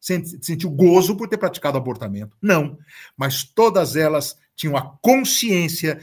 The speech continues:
de que naquele momento a alternativa era aquela e de que teriam feito.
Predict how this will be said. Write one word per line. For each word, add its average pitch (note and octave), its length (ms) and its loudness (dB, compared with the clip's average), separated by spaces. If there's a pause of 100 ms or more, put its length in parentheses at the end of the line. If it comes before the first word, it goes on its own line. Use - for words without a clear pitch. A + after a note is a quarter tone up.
(160)
de C#3 100 -8
que D#3 80 -10
naquele A3 440 -2
momento E3+ 560 -4 (100)
a C#3+ 60 -4
alternativa D3+ 640 -4
era B2+ 100 -4
aquela C3+ 420 -6 (140)
e C3 60 -12
de B2+ 100 -12
que - 80 -20
teriam A#2+ 300 -8
feito. - 380 -18